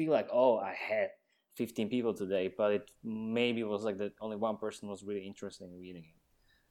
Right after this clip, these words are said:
So then you look into, like, how much time they spend on the website, if they retweeted something or, uh, put on Facebook, and that is more, like, the real measuring of the, the,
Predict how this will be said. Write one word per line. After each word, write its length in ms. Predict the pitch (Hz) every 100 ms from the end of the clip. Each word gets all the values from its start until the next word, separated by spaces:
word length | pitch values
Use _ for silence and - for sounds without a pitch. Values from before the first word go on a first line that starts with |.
| _
So 120 | 101
then 160 | 107 113
you 100 | 110
look 220 | 113 123
into, 240 | 113 107 - 107
like, 160 | 104
how 120 | - 110
much 180 | 110 -
time 180 | 107
they 100 | 101
spend 260 | 95 - 123
on 100 | 113
the 60 | 110
website, 380 | 107 - 107 104 - _ _ -
if 180 | 104 107
they 100 | 95
retweeted 520 | 95 - 113 107 101
something 540 | 101 101 101 98 98 -
or, 380 | 92 90 87 - _ _ _ _ -
uh, 100 | 90
put 220 | - 104
on 100 | 92 -
Facebook, 380 | 92 92 92 87 -
and 420 | 92 87 90 95 95
that 240 | 104 101
is 220 | 101 - - - 98 101
more, 260 | 107 104 107 - 104 - 92
like, 240 | 98 95
the 140 | 92 90
real 360 | 95 92 92 90 -
measuring 580 | 90 90 87 90 85 80 -
of 100 | 98 _ _ _ _ _ _ _ - -
the, 60 | - _ - 104
the, 160 | 90